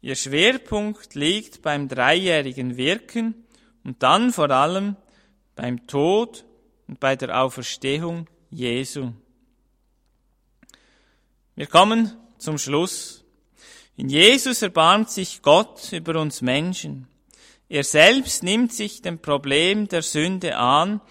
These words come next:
indem er Mensch wird, oder wie es Johannes sagt, und mit diesem Vers möchte ich für heute schließen,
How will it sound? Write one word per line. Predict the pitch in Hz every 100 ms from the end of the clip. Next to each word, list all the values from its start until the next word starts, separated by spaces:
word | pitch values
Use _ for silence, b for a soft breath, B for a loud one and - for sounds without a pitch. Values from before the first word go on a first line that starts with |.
| B B B
indem | 151 160 175
er | 156
Mensch | 139 135 175 247 -
wird, | 220 220 - 165
oder | 156
wie | 151
es | 151 143
Johannes | 131 139 175 220 214 -
sagt, | 139 175 214 -
und | 165
mit | 156
diesem | 156 151 139
Vers | 135 156 185 175
möchte | 160 151 -
ich | 139 -
für | 135
heute | 135 135 - 123
schließen, | - 139 196 220 - 214